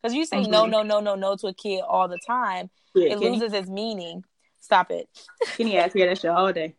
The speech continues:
Speaker 2: "No, Ken, no."
Speaker 1: This is
Speaker 2: You
Speaker 1: why
Speaker 2: know
Speaker 1: he
Speaker 2: what?
Speaker 1: continues to do it, 'cause he's
Speaker 2: Yeah.
Speaker 1: like, "Oh,
Speaker 2: Yeah.
Speaker 1: y'all say no
Speaker 2: Like,
Speaker 1: so
Speaker 2: fuck
Speaker 1: much.
Speaker 2: it.
Speaker 1: That shit don't mean
Speaker 2: Right.
Speaker 1: nothing."
Speaker 2: This must mean yes.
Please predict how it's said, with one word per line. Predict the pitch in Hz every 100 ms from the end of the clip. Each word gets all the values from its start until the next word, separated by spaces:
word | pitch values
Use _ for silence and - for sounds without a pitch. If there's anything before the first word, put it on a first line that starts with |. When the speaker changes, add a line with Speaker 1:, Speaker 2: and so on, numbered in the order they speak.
| -
Speaker 2:
"No, | 208
Ken, | 196 170 160 170
no." | 190 185
Speaker 1:
This | - 330
is |
Speaker 2:
You | 330
Speaker 1:
why | 294
Speaker 2:
know | 302
Speaker 1:
he |
Speaker 2:
what? | 269
Speaker 1:
continues | 269 330 294
to | 285
do | 269 320
it, | 294
'cause | 285
he's | 269
Speaker 2:
Yeah. | 254
Speaker 1:
like, | 254 220 - - 202
"Oh, |
Speaker 2:
Yeah. | 285 214
Speaker 1:
y'all | 254
say | 269 214
no | 220
Speaker 2:
Like, | 262
Speaker 1:
so | -
Speaker 2:
fuck | 262
Speaker 1:
much. | 208
Speaker 2:
it. | 208
Speaker 1:
That | 262
shit | 220
don't | 196 190
mean | 190
Speaker 2:
Right. |
Speaker 1:
nothing." | 208 240 240 180 180 - -
Speaker 2:
This | 254
must | 269 240
mean | 233 214
yes. | 190 -